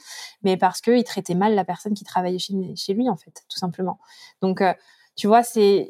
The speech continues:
il y a des moments où juste, euh, il y a des choses qui sont pas acceptables, euh, que nous, on voudrait pas faire vivre à nos candidats non plus, ni à nos recruteurs.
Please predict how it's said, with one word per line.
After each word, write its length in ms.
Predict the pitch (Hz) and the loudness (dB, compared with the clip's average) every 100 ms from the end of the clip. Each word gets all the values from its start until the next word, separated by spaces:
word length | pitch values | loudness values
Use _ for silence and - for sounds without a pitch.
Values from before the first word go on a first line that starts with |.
| - | -10
il 360 | 104 131 139 | -16 -14 0
y 60 | 190 | 2
a 60 | 196 | 4
des 140 | 208 | 4
moments 400 | 208 220 240 262 | 4 4 4 4
où 120 | 220 | 2
juste, 360 | 202 233 247 - | 2 0 0 0
euh, 280 | 190 180 180 - | 2 2 0 -6
il 120 | - 113 | -4 -2
y 40 | |
a 40 | |
des 80 | 190 | 0
choses 160 | 190 247 | 0 -2
qui 100 | 208 | -2
sont 160 | - | -4
pas 140 | 180 226 | 2 4
acceptables, 680 | 226 214 196 214 240 220 - _ - | 4 -2 0 4 4 4 -6 _ -4
euh, 340 | 180 175 180 | -2 0 -2
que 140 | 175 190 | -4 -2
nous, 180 | 196 | 0
on 140 | 226 220 | 2 0
voudrait 280 | 190 180 185 | 0 -2 2
pas 140 | 214 | 2
faire 200 | 214 202 | 2 0
vivre 200 | 190 208 | 0 0
à 60 | 190 | 0
nos 120 | 190 | 0
candidats 400 | 175 190 185 185 | -2 -2 0 -2
non 160 | 180 180 | -2 -4
plus, 220 | 175 233 | 0 2
ni 240 | 202 208 | 4 2
à 80 | 208 | 2
nos 100 | 185 | 0
recruteurs. 480 | 180 170 185 233 285 | -4 -10 2 4 4